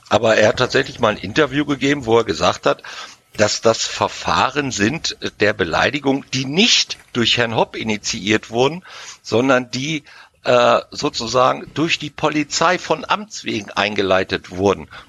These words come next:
Und das ist wirklich hanebüchener Quatsch. Wie gesagt, ohne Strafantrag gibt es so ein Verfahren nicht. Und da zu sagen, äh, und sich in der Presse hinzustellen und zu sagen, „Ja, das ist von Amts wegen ja alles eingeleitet worden“, da hat der Herr Hopp ja selbst gar nichts mit zu tun gehabt.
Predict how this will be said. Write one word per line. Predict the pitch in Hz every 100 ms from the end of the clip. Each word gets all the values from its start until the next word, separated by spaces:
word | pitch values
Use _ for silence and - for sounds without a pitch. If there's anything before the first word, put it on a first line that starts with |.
| _ -
Und | 101 90
das | 127 -
ist | - 113 113
wirklich | 123 - -
hanebüchener | 95 143 135 131 135 123 120
Quatsch. | - 151 - -
Wie | 107 107
gesagt, | 113 123 110 -
ohne | 120 139
Strafantrag | 127 110 127 139 120 - 127 -
gibt | 160
es | 131 -
so | 104
ein | 82
Verfahren | 95 101 - 87 85
nicht. | 82 80 - - - - -
Und | - -
da | 120
zu | -
sagen, | 117 117 123 135 - - - -
äh, | 113 113 117
und | - 113
sich | 113
in | 104
der | 107
Presse | - 165 131
hinzustellen | 117 180 - 131 - 120 117
und | 104 -
zu | 104
sagen, | 107 127 117
„Ja, | 98
das | 110 104
ist | 104
von | 95 -
Amts | 135 -
wegen | - 113
ja | 107
alles | 80 101 -
eingeleitet | 135 165 117 85 85 80
worden“, | 80 85 - - - - -
da | 85
hat | 120
der | 104
Herr | 101 95
Hopp | 117 -
ja | 95
selbst | 104 123 -
gar | 101
nichts | 110 104 -
mit | 110
zu | -
tun | - 175 175
gehabt. | 90 101